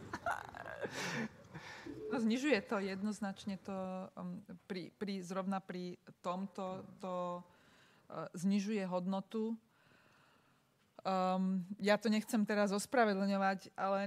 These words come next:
ja s-, mám tak nastavenú hlavu, vždy niekoľko buniek, uh, bojuje proti tým zvyšným a snažia sa nejako sa vcítiť do kože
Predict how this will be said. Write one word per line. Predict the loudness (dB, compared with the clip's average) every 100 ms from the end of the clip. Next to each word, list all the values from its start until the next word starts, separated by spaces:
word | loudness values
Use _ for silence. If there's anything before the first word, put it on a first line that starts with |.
| 0
ja | -2 -2
s-, | -6 -6
mám | -6 -4
tak | -6 -2
nastavenú | -2 -4 -4 -2 0 0
hlavu, | 2 4 4
vždy | 2 -2 0 2 0
niekoľko | -2 -2 -2 -4
buniek, | -2 -2 0 -2 -4
uh, | -10 -8 -2 0 0 -2 -2
bojuje | 0 2 2 0
proti | -2 -6 -6
tým | -4 -4
zvyšným | -4 -6 -6 -2 0 2 2
a | 2 2 0
snažia | -2 -2 2 4 4 2 0
sa | 0 0 2 2
nejako | 0 0 0 -2 -2 -2
sa | 0 -4
vcítiť | -6 -6 -4 -4 -4 -4 -2
do | -4
kože | -4 -4 -4 -6